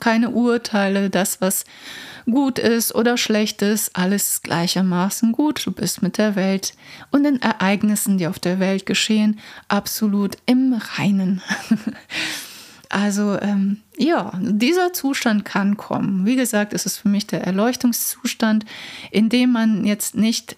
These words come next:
landet, wenn man am Anfang der Meditation und der Reiki-Energiearbeit ist und wo ich einfach weiß, im Hintergrund bei demjenigen ist da so einiges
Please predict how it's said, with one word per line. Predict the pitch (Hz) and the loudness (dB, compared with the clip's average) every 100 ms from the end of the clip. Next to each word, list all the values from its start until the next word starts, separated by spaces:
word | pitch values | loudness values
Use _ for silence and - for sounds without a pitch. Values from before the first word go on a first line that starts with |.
| - | -2
landet, | 185 190 208 202 202 - | 2 4 4 2 0 0
wenn | 190 | 0
man | 190 190 | 2 2
am | 165 - | 0 0
Anfang | 190 226 - 202 208 - - - - | 2 2 0 0 -2 -6 -20 -20 -2
der | 202 | 0
Meditation | 202 190 202 208 202 - 220 214 208 202 | 2 0 0 0 -2 -2 0 2 2 2
und | 180 | 0
der | 185 185 | -2 -2
Reiki-Energiearbeit | 202 202 - 185 196 190 220 226 202 196 196 196 - | 0 0 0 0 2 0 2 0 2 2 2 0 -2
ist | 190 - - - - - | -2 -4 -10 -20 -20 -4
und | 214 214 | 0 2
wo | |
ich | 220 202 | 2 0
einfach | 202 190 196 - | 0 2 0 0
weiß, | 196 196 - | 0 0 0
im | 180 | 2
Hintergrund | 196 226 220 214 - 214 208 | 2 2 2 -2 0 0 2
bei | 208 190 | 0 0
demjenigen | 220 202 208 220 214 208 | 2 0 2 2 2 2
ist | - - 208 | 0 -2 -2
da | |
so | 214 185 | 0 -2
einiges | - 202 247 247 240 - | 0 2 4 2 0 -2